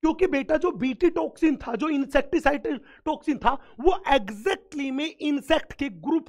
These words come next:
के लिए स्पेसिफिक था। अरे हाँ कि ना? मतलब Lepidopterans को मारने के लिए हमें एक अलग तरह की प्रोटीन चाहिए, और उस Lepidopterans में भी, उस Lepidopterans में भी अगर हमें कॉटन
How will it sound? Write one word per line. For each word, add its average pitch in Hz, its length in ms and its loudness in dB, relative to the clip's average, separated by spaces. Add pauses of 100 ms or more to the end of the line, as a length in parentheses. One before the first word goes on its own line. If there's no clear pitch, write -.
के 285 100 -2
लिए 247 200 -4
स्पेसिफिक 220 500 -4
था। - 340 4 (180)
अरे 220 140 4
हाँ 214 160 4
कि 302 120 -2
ना? 247 220 0 (220)
मतलब 226 320 4 (180)
Lepidopterans 262 920 0
को 302 140 -6
मारने 240 380 4
के 285 140 -2
लिए 285 220 2 (200)
हमें 233 200 2
एक 240 200 -2
अलग 220 220 4
तरह 214 220 0
की 262 120 -4
प्रोटीन 262 360 -2
चाहिए, 247 300 -4 (220)
और 311 100 4
उस 320 140 0
Lepidopterans 320 840 2
में 277 160 0
भी, 185 180 -6 (260)
उस 269 120 -6
Lepidopterans 302 800 0
में 294 120 0
भी 226 180 -4 (200)
अगर 240 240 4 (200)
हमें 247 200 2
कॉटन 254 400 2